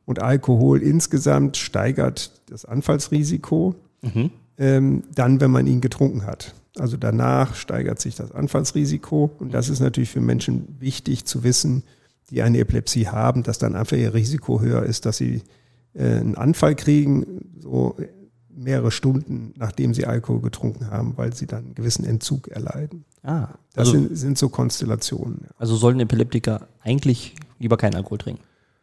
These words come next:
Speaker 1: Genau, also
Speaker 2: Ja.
Speaker 1: das gilt wie sonst auch, in Maßen
Speaker 2: Mhm.
Speaker 1: ist das okay. Und dann, ich sag immer, Mensch, wenn ihr dann abends auf der Party seid, dann lasst euch bitte nach Hause bringen oder ihr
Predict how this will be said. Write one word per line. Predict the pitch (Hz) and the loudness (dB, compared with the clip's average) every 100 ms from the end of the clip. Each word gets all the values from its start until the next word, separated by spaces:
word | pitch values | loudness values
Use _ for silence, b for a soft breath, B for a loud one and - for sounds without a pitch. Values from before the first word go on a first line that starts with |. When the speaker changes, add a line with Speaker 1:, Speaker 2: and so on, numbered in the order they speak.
| _ _ _ _ _ _ | _ _ _ _ _ _
Speaker 1:
Genau, | 160 147 101 | 4 6 4
also | - 139 139 139 | 2 2 4 2
Speaker 2:
Ja. | |
Speaker 1:
das | 135 - | 2 6
gilt | 175 185 | 6 8
wie | 143 | 8
sonst | 131 120 - | 8 6 6
auch, | 151 202 | 6 6
in | 120 113 | 6 4
Maßen | 123 131 156 196 240 220 | 4 4 4 4 2 0
Speaker 2:
Mhm. | - 131 131 160 _ | 2 4 4 0 _
Speaker 1:
ist | 160 139 | 0 2
das | 127 | 2
okay. | - - 147 170 196 | 0 2 4 6 4
Und | - 135 131 | 2 2 4
dann, | 139 | 4
ich | 160 151 | 4 2
sag | 151 | 2
immer, | - 151 147 | 4 4 6
Mensch, | 147 147 156 143 | 6 4 2 0
wenn | 139 | 2
ihr | 69 127 | 4 2
dann | 131 | 2
abends | - 139 135 | 2 0 0
auf | 123 | 0
der | 131 | 0
Party | 123 131 131 139 | 0 0 0 -2
seid, | 135 123 127 b b b b b b | 0 0 0 b b b b b b
dann | 127 120 | 0 2
lasst | 110 - | 2 0
euch | - 107 | 0 0
bitte | - - 117 110 - _ - 196 135 - | 0 0 2 0 -4 _ -20 -18 -18 -16
nach | 131 110 | -12 -2
Hause | 143 151 151 | 4 6 6
bringen | 131 139 139 131 | 6 6 6 2
oder | 127 123 120 117 - | 0 2 2 2 0
ihr | 120 110 - | -4 -2 -4